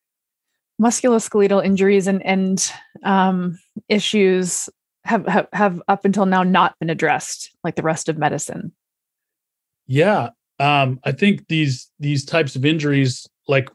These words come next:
Speaker 2: I think we touched on briefly before we started, is there's an acceptance, right? There's a desensitization of, well,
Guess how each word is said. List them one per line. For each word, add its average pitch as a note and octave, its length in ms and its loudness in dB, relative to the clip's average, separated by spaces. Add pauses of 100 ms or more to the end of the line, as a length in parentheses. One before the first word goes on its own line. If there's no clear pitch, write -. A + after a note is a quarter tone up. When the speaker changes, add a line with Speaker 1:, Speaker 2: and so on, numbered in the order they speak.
Speaker 2:
I C3 100 0
think D3+ 160 0
we C#3 100 0
touched C3+ 320 -2
on C#3 160 4
briefly C#3 380 2
before C#3 220 0
we C3+ 100 4
started, D3+ 480 0
is B2+ 240 -2 (800)
there's C#3+ 320 2
an D3+ 120 4
acceptance, C#3 880 -4
right? C3+ 280 0
There's C#3 220 2
a C3+ 60 2
desensitization C#3+ 1300 0
of, B2 240 0
well, F3+ 320 -2